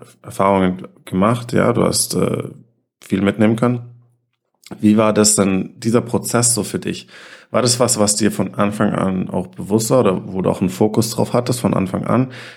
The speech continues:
Gab es Momente, wo du gesagt, wo du reflektiert hast und gesagt hast, hey, das hätte ich vielleicht irgendwie,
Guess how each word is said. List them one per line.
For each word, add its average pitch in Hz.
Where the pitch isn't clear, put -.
Gab 95
es -
Momente, 101
wo 95
du 92
gesagt, 92
wo 98
du 90
reflektiert 127
hast 120
und 98
gesagt 95
hast, -
hey, 110
das -
hätte -
ich 87
vielleicht 92
irgendwie, 90